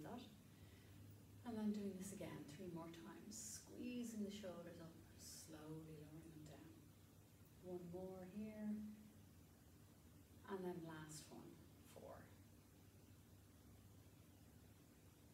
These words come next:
This time we're going to lift up the arms. So bringing them out to the sides, the elbows are bent, palms are facing forwards, and you're lifting the arms up overhead,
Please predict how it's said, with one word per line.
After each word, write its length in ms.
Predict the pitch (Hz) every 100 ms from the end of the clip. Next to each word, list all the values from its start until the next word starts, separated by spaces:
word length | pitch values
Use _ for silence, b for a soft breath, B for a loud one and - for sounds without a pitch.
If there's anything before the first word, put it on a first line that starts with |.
| - - - - B B B B
This 220 | 330 320
time 420 | 285 262 240 233 226
we're 160 | 220
going 220 | 233 220 -
to 240 | 208 190 196 - 185
lift 320 | 214 233 208 208
up 180 | 208 208 165
the 140 | 165
arms. 400 | 156 151 151 147
So 340 | - 185 185 185 B B B B B - -
bringing 320 | 262 311 320
them 160 | 254
out 240 | 208 190 208 - -
to 80 | 240
the 120 | -
sides, 680 | - 170 151 180 - - - - -
the 160 | 175 165
elbows 320 | 170 240 254
are 80 | 254 180
bent, 320 | 165 170 165 165
palms 240 | 156 156
are 120 | 151 165
facing 240 | 165 202 -
forwards, 480 | 147 143 147 151 - B B 196
and 120 | 190
you're 120 | 196
lifting 340 | 240 - 262 262
the 80 |
arms 320 | 220 214 208 208
up 160 | - - -
overhead, 800 | 170 165 165 - - 147 -